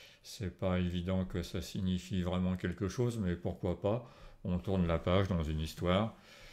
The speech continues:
ou bien vous présentez un album photo, euh, sous forme d'une suite sonorisée, donc vous pouvez tourner les pages de votre album photo, pourquoi pas.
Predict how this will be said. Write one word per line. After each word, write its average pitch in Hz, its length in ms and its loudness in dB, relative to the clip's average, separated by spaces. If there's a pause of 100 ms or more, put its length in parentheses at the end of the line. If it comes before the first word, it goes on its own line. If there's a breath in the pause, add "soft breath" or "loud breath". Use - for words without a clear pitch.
(160 loud breath)
ou 104 80 0
bien 104 240 4
vous 90 160 4
présentez 92 580 4
un 85 140 4
album 85 380 0
photo, 110 580 2 (540 loud breath)
euh, 80 360 -2 (380)
sous 87 220 -4
forme 90 260 2
d'une 82 180 2
suite 90 260 -6
sonorisée, 87 760 2 (480 loud breath)
donc 90 320 0
vous 80 140 -4
pouvez 90 360 0
tourner 85 300 0
les 78 160 0
pages 85 240 -2
de 87 80 0
votre 76 280 -2
album 78 300 -2
photo, 85 480 -2 (440 loud breath)
pourquoi - 400 -2
pas. 120 340 2